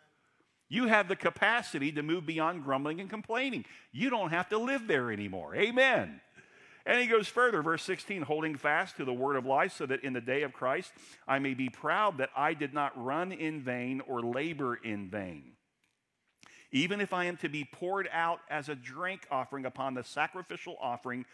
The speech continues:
of your faith." Paul is saying, "Even if I am giving up my life for your sake, I am glad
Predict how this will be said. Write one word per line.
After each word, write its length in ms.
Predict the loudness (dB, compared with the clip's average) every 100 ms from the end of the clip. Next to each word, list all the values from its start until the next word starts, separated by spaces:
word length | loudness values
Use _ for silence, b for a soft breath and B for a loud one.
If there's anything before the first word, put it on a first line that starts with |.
| B B -4
of 160 | -4
your 200 | -2 -4
faith." 360 | -2 -2 -2 -4
Paul 260 | -4 -2 -4
is 80 |
saying, 280 | -6 -8 -8 B B B
"Even 400 | -4 -4 -4 -8
if 360 | -4 -2 -2 -6 B B
I 160 | -2 -2
am 460 | -2 -6 -6 -10 -6
giving 460 | -6 -6 -8 -10 -8
up 320 | -4 -4 -6 -18 _ _ _ _ _
my 200 | -6 -4
life 720 | -4 -4 -4 -6 -8 -12 -14 -20 _ _ _ _ _ _ _ _
for 160 | -8
your 280 | -6 -6 -8
sake, 560 | -8 -10 -10 -10 -18 -20 _ _ _ _ _ _ _ -6
I 140 | -2
am 240 | -2 -6 -8
glad 720 | -2 0 2 -2 -4 -8